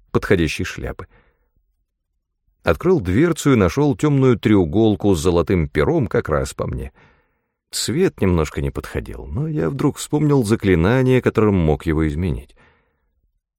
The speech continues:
Я уже совсем было собрался уходить, но Логрусово зрение уловило, как в глубине верхней, заваленной шляпами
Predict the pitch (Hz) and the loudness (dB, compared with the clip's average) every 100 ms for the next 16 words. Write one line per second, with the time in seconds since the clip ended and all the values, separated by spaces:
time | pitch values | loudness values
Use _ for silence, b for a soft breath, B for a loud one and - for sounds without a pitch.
0 | _ _ _ - - 143 123 110 92 113 | _ _ _ -10 -4 2 2 4 2 2
1 | 110 101 92 92 87 95 - 78 73 67 | 4 4 4 2 2 0 0 -2 -2 -2
2 | 67 180 - 73 64 60 55 62 82 147 | -2 -4 -4 -4 -4 -4 -8 -8 -8 -6
3 | 151 135 127 104 92 65 80 131 131 127 | -4 -4 0 0 0 0 -2 -2 -2 0
4 | 120 107 87 78 127 120 117 95 76 69 | 2 2 2 2 0 -2 -2 -2 -4 -4
5 | 78 71 73 117 120 - 117 120 - 110 | -2 0 0 -2 -2 -2 -2 -2 -4 -2
6 | 110 85 85 95 98 95 87 - 92 - | -2 0 0 2 2 0 -2 0 -2 0
7 | 80 71 | -2 -2